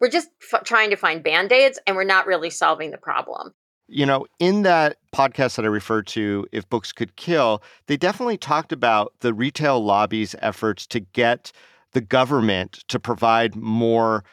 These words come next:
Speaker 2: cleanup, if you will, or services or enforcement. And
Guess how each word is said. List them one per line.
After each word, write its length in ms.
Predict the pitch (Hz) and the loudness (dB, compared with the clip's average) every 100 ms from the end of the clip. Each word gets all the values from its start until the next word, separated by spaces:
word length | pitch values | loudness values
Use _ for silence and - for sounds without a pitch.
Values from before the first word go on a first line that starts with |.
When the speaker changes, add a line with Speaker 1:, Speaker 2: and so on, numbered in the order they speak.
| _ _ _ | _ _ _
Speaker 2:
cleanup, 520 | - - 151 147 127 | -14 -2 2 2 2
if 160 | 113 - | -2 -4
you 80 | 113 | -2
will, 280 | 101 95 92 | 0 0 0
or 140 | 104 | -2
services 760 | 101 - 135 120 110 101 92 - | -4 -2 0 0 -4 -6 -8 -6
or 160 | 110 104 | -2 0
enforcement. 800 | 101 - 135 139 139 - 90 85 - | -2 -4 -2 -2 -2 -6 -8 -8 -4
And 240 | 131 127 | -4 -4